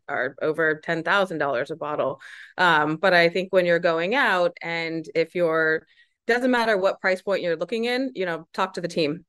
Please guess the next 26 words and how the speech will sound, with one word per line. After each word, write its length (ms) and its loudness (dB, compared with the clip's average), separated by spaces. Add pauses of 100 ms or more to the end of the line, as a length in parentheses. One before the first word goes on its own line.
talk 220 0
to 80 0
the 100 0
team. 360 -2
That's 280 0
what 200 2
we're 180 0
here 240 -2
to 140 -14
do, 200 0
because 300 -6
we 140 2
can 160 -2
make 180 0
the 80 0
recommendations 720 -2
for 180 2
you. 380 0 (320)
Um, 320 2
you 100 -2
know, 120 0
and 120 2
that's 200 2
how 80 0
you 200 0
learn. 380 0